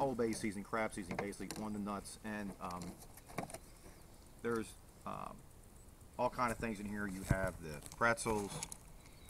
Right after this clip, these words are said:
Uh, well, most of the things are gone with the crackers. Look at foot. Oh, here's one. There's these nuts, uh, sesame sticks, little, uh, rye crisps, and ass-,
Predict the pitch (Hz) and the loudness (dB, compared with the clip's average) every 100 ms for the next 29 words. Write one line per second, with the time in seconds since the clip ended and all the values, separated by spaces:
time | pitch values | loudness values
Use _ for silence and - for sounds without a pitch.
0 | - - - - 95 101 95 90 87 - | -10 -10 -6 -2 2 2 0 -2 -6 -4
1 | 98 - 82 95 92 - - - 90 - | -4 -4 -2 0 2 2 2 4 4 4
2 | - - - 82 98 87 - 98 95 107 | -2 -2 0 0 2 6 6 6 2 2
3 | 92 85 78 - - - - - - 107 | 0 0 -4 -6 -14 -14 -14 -12 0 2
4 | 92 107 104 101 92 - 101 104 107 - | 6 6 8 6 2 -2 4 6 6 4
5 | - - - 95 92 - 117 117 107 - | -4 -4 -2 -2 0 2 4 6 4 4
6 | 104 101 95 - 107 107 101 - 90 101 | 4 4 2 -2 0 2 2 2 6 8
7 | 98 95 101 95 - - - - - - | 8 6 4 4 4 -4 -10 -14 -14 -8
8 | - 113 104 | 0 2 2